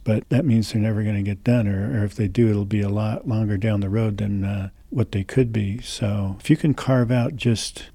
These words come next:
forty-five minutes, an hour a day at the beginning of the day or at the end of the day, you know, five days a week, that's pretty reliable. You'll make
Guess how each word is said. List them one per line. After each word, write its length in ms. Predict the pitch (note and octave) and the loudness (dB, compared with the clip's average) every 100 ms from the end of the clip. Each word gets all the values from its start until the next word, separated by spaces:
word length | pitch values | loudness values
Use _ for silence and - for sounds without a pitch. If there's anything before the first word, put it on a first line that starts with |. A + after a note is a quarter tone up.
| - | -20
forty-five 680 | - A#2+ B2+ A#2 - A2+ | -2 4 4 4 2 0
minutes, 500 | G#2 A2 A2+ A2 - | 2 2 2 0 -4
an 140 | - G#2+ | 0 0
hour 460 | C3+ A#2 A#2 A2+ | 2 2 2 0
a 100 | D3 | 0
day 320 | G#2 F#2 A2+ A2+ | -2 2 4 4
at 100 | G#2+ | 2
the 80 | G2+ | 0
beginning 480 | F#2+ F#2+ A#2 B2 B2 | 2 4 4 4 2
of 120 | A#2+ | 0
the 80 | A#2 | -2
day 400 | - A#2 A2+ B2+ | 0 2 2 0
or 160 | C3 | 0
at 140 | G#2+ - | -2 -2
the 160 | G#2+ | 0
end 160 | A2 A2+ | 2 2
of 80 | G#2 | 2
the 140 | G#2 | -2
day, 480 | F#2+ G#2 G2+ G2 G#2 - | 0 0 0 -2 -6 -2
you 100 | G2+ | 0
know, 160 | F#2+ | 0
five 320 | - A2+ G#2+ | -2 -2 -2
days 320 | G#2+ A2 G#2 G#2+ | 0 0 0 0
a 60 | |
week, 420 | G2+ A2 G#2 - - - - | 0 0 0 -8 -20 -18 -4
that's 400 | G#2 G#2 - - | -4 -4 -10 -16
pretty 320 | - A2+ G#2+ | -2 0 2
reliable. 760 | G#2 G#2+ A2 A2+ G#2 G2 G2 - | 0 0 0 0 0 -4 -6 -2
You'll 220 | A#2+ A2+ | 2 6
make 240 | A#2 G#2+ | 6 4